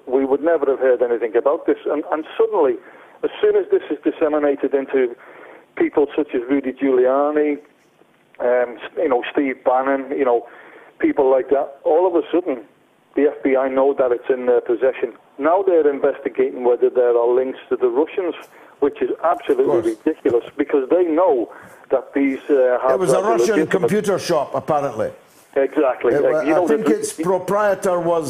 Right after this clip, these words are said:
Speaker 2: V Putin or something.
Speaker 1: Yeah, you know the drill, George. So do we. Um, now, th-, they've only done that because they know that this is obviously gonna cause a, a huge storm,
Speaker 2: Yeah.
Speaker 1: which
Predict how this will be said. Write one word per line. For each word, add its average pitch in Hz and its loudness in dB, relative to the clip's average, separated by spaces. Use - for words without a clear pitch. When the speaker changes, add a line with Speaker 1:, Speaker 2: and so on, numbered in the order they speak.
Speaker 2:
V 190 -2
Putin 190 0
or 127 -4
something. 104 -8
Speaker 1:
Yeah, 139 4
you 190 4
know 175 0
the 151 0
drill, 135 2
George. 123 0
So 175 2
do 151 2
we. 143 4
Um, 147 2
now, 151 2
th-, 175 0
they've 202 4
only 180 0
done 180 0
that 110 -2
because 131 0
they 147 2
know 127 0
that 127 0
this 131 -2
is 117 -4
obviously 135 -2
gonna 120 0
cause 120 2
a, 123 2
a - -14
huge 127 -6
storm, 120 0
Speaker 2:
Yeah. 95 -4
Speaker 1:
which - -2